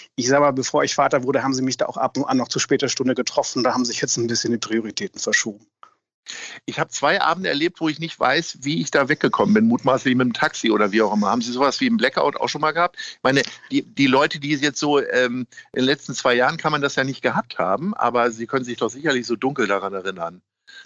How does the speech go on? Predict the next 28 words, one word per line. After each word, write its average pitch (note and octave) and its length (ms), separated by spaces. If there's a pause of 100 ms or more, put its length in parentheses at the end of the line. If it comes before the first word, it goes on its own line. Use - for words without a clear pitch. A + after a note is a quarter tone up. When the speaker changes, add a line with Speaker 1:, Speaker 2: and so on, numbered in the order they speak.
Speaker 2:
Mal A2 120
so B2 100
eine A2+ 140
richtig C3+ 320
wilde B2 240
Kieznacht? E3 640 (320)
Speaker 1:
Also A#2+ 240
eine B2 140
richtig - 320
wilde B2+ 140
Kieznacht, A#2+ 420
wo B2 120
ich B2 180
irgendwie, C3+ 420 (160)
wo C3+ 180
ich C3 120
nicht D3 260
mehr D3+ 200
alles D3 300
hinterher C#3 300
erinnerte, C3+ 320
gab's C3 280
auch, C3+ 340
aber B2 140
so B2 100
einen C3 60
richtigen A#2+ 460
Blackout, B2 600